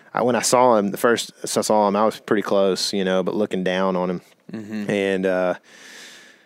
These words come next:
Speaker 1: like, immediately, I knew there was nothing left. Like, the first time, the first,
Speaker 2: Wait.
Speaker 1: as soon as I saw him, there was no meat left on the entire carcass.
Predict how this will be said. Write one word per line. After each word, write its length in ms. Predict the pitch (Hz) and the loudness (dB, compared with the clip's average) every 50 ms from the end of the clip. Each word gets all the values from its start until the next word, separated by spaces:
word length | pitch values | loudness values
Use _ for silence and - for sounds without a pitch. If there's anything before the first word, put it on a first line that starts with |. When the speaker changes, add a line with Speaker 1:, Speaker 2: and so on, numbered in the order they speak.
| _ _ _ _ _ _ _ _ - _ _ - | _ _ _ _ _ _ _ _ -20 _ _ -4
Speaker 1:
like, 240 | 120 107 98 - - | -2 -2 -2 -2 -4
immediately, 680 | - 123 117 110 107 107 104 98 90 90 90 90 90 - - - - - _ - | -4 0 0 0 0 0 0 0 0 -2 -2 -2 -4 -6 -10 -20 -20 -20 _ -6
I 80 | 98 | -4
knew 300 | 95 95 95 92 90 87 - - - - - - _ _ _ _ _ _ _ | -2 -2 0 0 -2 -2 -6 -8 -20 -20 -20 -20 _ _ _ _ _ _ _
there 160 | - 110 98 | -4 -2 -2
was 100 | 90 85 | -2 -4
nothing 280 | 90 87 85 - 90 87 | -6 -8 -8 -8 -10 -12
left. 340 | - - - - - - - _ _ _ _ _ _ _ _ - | -12 -12 -14 -14 -20 -20 -20 _ _ _ _ _ _ _ _ -6
Like, 120 | - 98 | -6 -4
the 80 | - 113 | -6 -8
first 400 | - - - 113 110 101 - - | -6 0 2 2 2 2 0 0
time, 220 | 113 101 98 90 | 0 0 0 0
the 140 | 107 104 98 | 0 0 -2
first, 500 | - - - 120 120 117 110 - - - _ - _ - _ _ - - | -2 -2 0 2 2 2 2 0 -4 -8 _ -20 _ -20 _ _ -12 -2
Speaker 2:
Wait. 160 | 135 127 110 | 0 0 0
Speaker 1:
as 80 | 101 - | 2 2
soon 180 | - 151 151 | 2 4 4
as 80 | 143 120 | 6 4
I 120 | 131 117 | 4 4
saw 280 | - - 123 113 110 104 | 4 4 4 4 4 4
him, 80 | 101 | 4
there 120 | 104 104 101 | 2 2 2
was 140 | 98 87 98 | 2 0 -2
no 240 | 101 95 95 98 | -2 0 0 0
meat 240 | 98 95 92 92 - _ - | 0 -2 -4 -4 -6 _ -8
left 300 | - 90 87 82 - - | -6 -4 -4 -4 -4 -4
on 140 | 92 90 87 | -6 -6 -4
the 100 | 90 87 | -6 -6
entire 480 | 85 82 - 90 85 85 85 82 82 - _ _ _ _ _ _ _ _ - | -8 -6 -4 -4 -4 -2 -4 -4 -6 -8 _ _ _ _ _ _ _ _ -10
carcass. 520 | - 85 85 - - - - - - - | -8 -6 -6 -6 -10 -12 -14 -14 -16 -16